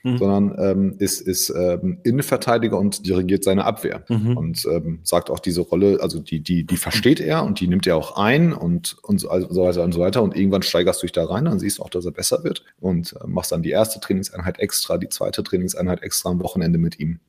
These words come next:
Speaker 2: Ja, und dann, ne, logische Konsequenz, wirst halt gefragt:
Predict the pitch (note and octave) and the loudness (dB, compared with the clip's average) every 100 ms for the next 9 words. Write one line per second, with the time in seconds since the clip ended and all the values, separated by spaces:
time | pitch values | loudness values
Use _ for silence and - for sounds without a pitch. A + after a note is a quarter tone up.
0 | - - - - E2+ _ E2 E2 _ - | -8 -8 -6 -10 -12 _ -8 -8 _ -8
1 | D#2+ E2 E2+ E2+ D2+ E2 E2 E2 E2 - | -6 -4 -4 -2 -2 -2 -2 0 0 -2
2 | D#2 E2 - E2 D#2+ | -4 -6 -2 -4 -4